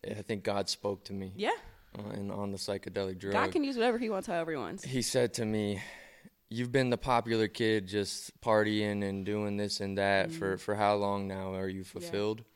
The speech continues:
Speaker 2: Mm,
Speaker 1: What
Speaker 2: that
Speaker 1: are,
Speaker 2: question.
Speaker 1: what are you, what are you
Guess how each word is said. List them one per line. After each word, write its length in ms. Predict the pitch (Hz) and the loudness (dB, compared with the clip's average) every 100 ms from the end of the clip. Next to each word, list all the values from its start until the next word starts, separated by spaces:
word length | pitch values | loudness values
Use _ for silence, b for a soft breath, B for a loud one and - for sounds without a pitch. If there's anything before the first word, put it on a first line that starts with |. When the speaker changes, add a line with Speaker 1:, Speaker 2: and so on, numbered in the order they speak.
| b b b b | b b b b
Speaker 2:
Mm, 460 | 254 294 262 196 226 | -4 -2 -2 -6 0
Speaker 1:
What 100 | 220 | 4
Speaker 2:
that 120 | 269 | 4
Speaker 1:
are, 40 | |
Speaker 2:
question. 540 | - 220 - 190 185 285 | 2 -6 -10 -12 -10 -2
Speaker 1:
what 180 | 104 123 | 4 6
are 140 | 120 | 6
you, 280 | 117 117 110 | 4 0 -2
what 220 | 95 123 | 0 2
are 40 | 123 | 2
you 420 | 117 110 101 | 0 -2 -6